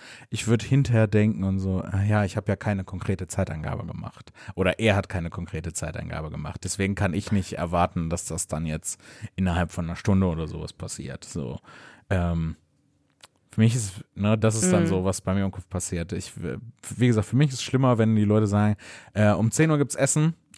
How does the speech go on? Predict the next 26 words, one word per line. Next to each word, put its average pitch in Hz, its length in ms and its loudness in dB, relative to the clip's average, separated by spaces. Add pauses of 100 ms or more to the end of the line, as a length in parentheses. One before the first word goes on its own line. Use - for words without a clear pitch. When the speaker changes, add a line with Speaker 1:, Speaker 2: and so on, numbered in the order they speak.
(120)
Speaker 1:
und 98 240 -2
dann 92 420 0 (760)
Speaker 2:
Ja. 185 220 2
Speaker 1:
hängen 110 180 4
sie 101 80 0
dann 98 140 2
die 95 100 0
Wäsche 98 240 2
auf. 85 320 -4 (260)
Speaker 2:
Ja, 180 300 0 (240)
Speaker 1:
Wo 139 200 4
Speaker 2:
ja. 139 40 2
Speaker 1:
essen? - 220 -2 (260)
Speaker 2:
Wo 220 140 2
essen, 208 320 0
ja, 175 280 2
ja. 175 200 -4 (760)
Ja, 220 100 0
Philipp, 233 220 2
wollen 254 240 4
wir 269 60 6
jetzt 254 160 2
noch 233 160 0
die 220 140 2
Beichte 196 480 4
machen, 330 500 2